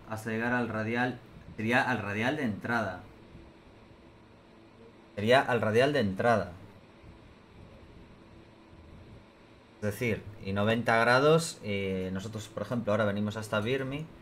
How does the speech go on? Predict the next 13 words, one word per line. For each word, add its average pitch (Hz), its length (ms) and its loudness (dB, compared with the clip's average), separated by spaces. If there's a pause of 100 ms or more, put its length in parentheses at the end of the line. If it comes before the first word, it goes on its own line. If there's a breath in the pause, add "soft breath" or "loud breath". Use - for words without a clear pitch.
(840)
Perpendicular, 107 760 2
sí, 120 300 -6
noventa 107 440 0
grados 135 340 4
hasta 113 300 0
esta 107 240 0
distancia. 90 640 -4 (400)
Cuando 98 180 -4
estemos 104 480 -4
a 101 120 -2
diez 120 380 0
millas 123 400 -2
de 95 260 -4